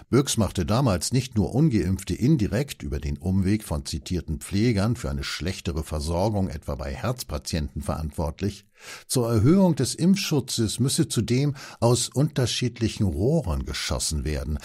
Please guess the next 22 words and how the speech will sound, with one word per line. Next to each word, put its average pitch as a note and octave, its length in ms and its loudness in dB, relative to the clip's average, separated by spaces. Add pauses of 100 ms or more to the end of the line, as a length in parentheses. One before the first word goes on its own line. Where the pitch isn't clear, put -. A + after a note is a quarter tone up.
(200)
und E3+ 220 4
es - 180 0
gebe B2+ 240 2
eine G2 180 2
moralische F#2 720 0
Verpflichtung D#2+ 800 -2
zur - 280 -4
Impfung. - 520 -8 (360)
Zum A2 200 4
Umgang A#2 480 4
mit G2 180 -2
den G2 160 2
die E2+ 80 0
Grundrechte A2+ 640 -2
einschränkenden A2+ 680 0
Corona-Maßnahmen F#2+ 1120 0
empfahl C3+ 400 0
sie - 140 -2
außerdem B2+ 560 0
eine A2 240 2
unauffällige A#2+ 800 2
und E3 300 4